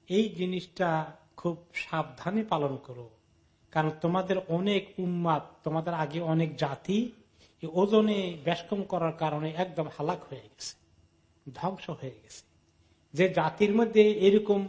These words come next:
ঠকানোর কারবার বেশি চলে, ওই জাতিটা খুব ভালো জাতি, ওই জাতির প্রতি আল্লাহর রহমত বেশি নাজিল হবে,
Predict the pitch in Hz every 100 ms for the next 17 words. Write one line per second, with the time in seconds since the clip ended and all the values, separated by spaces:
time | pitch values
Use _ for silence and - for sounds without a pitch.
0 | - - 180 185 214 202 196 - - -
1 | _ _ _ _ _ - 175 180 160 -
2 | 170 247 226 175 139 135 139 196 196 165
3 | 202 202 190 226 - 156 170 180 165 233
4 | 160 - _ _ _ _ _ _ _ _
5 | _ _ - 175 185 165 202 185 190 208
6 | 185 185 175 185 185 165 - 214 208 214
7 | 208 214 143